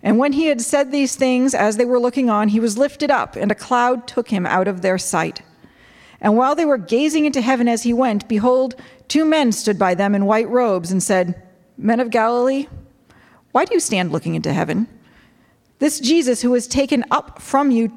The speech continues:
into heaven will come in the same way as you saw him go into heaven." This is the word of the Lord. Thanks be to God. As you are able, please stand for the reading of the gospel.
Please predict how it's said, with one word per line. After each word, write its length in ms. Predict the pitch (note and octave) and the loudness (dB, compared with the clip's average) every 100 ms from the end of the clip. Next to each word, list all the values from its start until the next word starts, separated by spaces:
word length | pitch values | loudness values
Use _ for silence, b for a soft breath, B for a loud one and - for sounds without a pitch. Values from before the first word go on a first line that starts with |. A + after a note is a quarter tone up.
| - | -4
into 320 | C4+ D#4 - | -2 0 0
heaven 480 | G#3 F#3+ D#3+ E3+ G3+ | 0 0 0 0 0
will 180 | A3+ A#3 | 0 0
come 360 | A3+ - C4+ C4+ | 0 0 0 2
in 180 | B3 | 0
the 100 | A3+ | 0
same 460 | A#3 - B3 B3 A#3+ | -2 -2 0 2 2
way 260 | A#3+ A#3+ A#3+ | 0 0 0
as 160 | A#3 | -2
you 120 | A#3+ | -2
saw 280 | A3+ A#3+ A#3+ | -4 0 0
him 300 | A#3 A#3 A3 | 0 0 0
go 320 | F#3+ B3 D3 | 0 0 0
into 300 | - E3 E3 | -4 -6 -6
heaven." 360 | E3 E3 - E3 - b b b b b b b _ | -4 -6 -6 -8 -12 b b b b b b b _
This 200 | C4 B3 | -2 0
is 260 | B3+ A3 F#3+ | 0 -2 -2
the 100 | A3+ | -2
word 280 | G3 F#3 E3+ | 0 -2 -2
of 120 | D#3+ | -4
the 100 | F3 | -2
Lord. 380 | F3 D3 C#3+ - - - B B B B B | -2 -2 -4 -8 -20 -20 B B B B B
Thanks 240 | G3 G3+ - | -4 -4 -4
be 80 | G3+ | -4
to 80 | G3 | -2
God. 360 | F3+ D#3+ E3 - B B B B B B | -2 -2 -4 -10 B B B B B B
As 300 | G#3 A3 A3+ | -2 -2 0
you 80 | |
are 140 | A3+ G3 | 0 0
able, 260 | G3+ G#3+ | 0 -2
please 380 | G#3 A3+ G#3+ F#3+ - | -4 -2 -2 -4 -8
stand 420 | - - G3 F#3+ | -12 -6 -4 -4
for 140 | - G3 | -6 -6
the 140 | F3+ | -4
reading 260 | F3+ F#3 F3+ | -2 -2 -4
of 100 | E3+ | -4
the 100 | F3 | -2
gospel. 520 | E3+ D#3 - A2+ D3 | -2 -2 -6 -10 -12